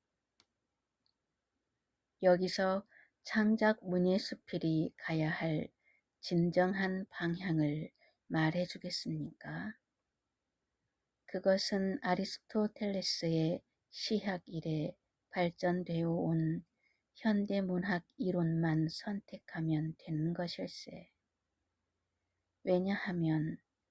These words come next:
현대 문학의 창작론에 근거한 새로운 수필 문학 이론은 밥상이 그득하도록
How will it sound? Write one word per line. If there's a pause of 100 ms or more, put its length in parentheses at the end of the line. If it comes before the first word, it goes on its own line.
(340)
현대
문학의
창작론에
근거한 (680)
새로운
수필
문학
이론은 (600)
밥상이
그득하도록